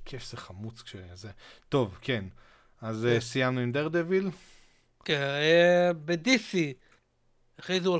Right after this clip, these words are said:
Speaker 2: כמה קומיקסים, אה, על וונדר וומן של תום קינג ודניאל סמפיר, אה, הפלאש על די סי סופרייר ומייק, אה, דיאודטו,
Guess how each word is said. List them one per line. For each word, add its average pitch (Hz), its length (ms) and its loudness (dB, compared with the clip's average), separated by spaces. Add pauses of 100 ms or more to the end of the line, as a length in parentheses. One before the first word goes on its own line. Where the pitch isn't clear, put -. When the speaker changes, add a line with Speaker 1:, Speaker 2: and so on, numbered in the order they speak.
Speaker 2:
כמה 180 240 2
קומיקסים, 202 680 -2 (640)
אה, 139 480 -8
על 143 160 -4
וונדר 180 320 2
וומן 170 260 -2
של 139 180 -12
תום 156 240 -4
קינג 165 400 -2
ודניאל 143 500 -4
סמפיר, 202 760 -4 (560)
אה, 143 340 -6
הפלאש 214 460 0
על 151 100 -4
די 160 160 -4
סי 175 220 -6
סופרייר 190 760 -4 (640)
ומייק, 143 540 -6
אה, 143 180 -6
דיאודטו, 151 960 -4